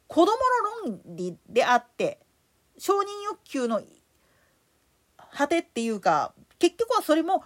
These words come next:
依存症なんですよね。承認欲求という名の依存症。で、それを自分自身で認めることができないがために、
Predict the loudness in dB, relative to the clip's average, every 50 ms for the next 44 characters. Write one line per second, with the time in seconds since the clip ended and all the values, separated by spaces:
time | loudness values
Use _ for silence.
0 | _ _ _ _ _ _ _ -4 -2 4 4 4 4 4 4 2 2 4 2 0
1 | 0 0 -6 -12 -14 -18 -10 -8 -8 -8 -8 _ _ _ _ _ _ _ _ _
2 | _ _ _ _ _ _ _ _ _ _ _ _ _ _ _ _ _ _ _ -2
3 | 0 0 0 -2 -6 -10 -10 -12 -12 -12 _ -8 -8 -6 -6 -4 -4 -4 -4 -2
4 | -2 0 0 -2 -4 -4 -10 -6 -4 -4 -4 -4 -2 -4 -4 -4 -4 -8 -14 -20
5 | -20 _ _ -10 -8 -8 -8 -8 -10 -20 _ _ -4 -2 0 0 0 -2 -4 -6
6 | -12 _ -6 -6 -4 -4 -4 -8 -8 -8 -10 -8 -8 -10 -10 -8 -8 -6 -8 -6
7 | -4 -4 -6 -4 -6 -6 -6 -6 -4 -4 -4 -4 -2 _ 2 2 4 4 2 4
8 | 4 4 4 4 2 -4 -4 -4 -8 -8 -8 -12 -14 -16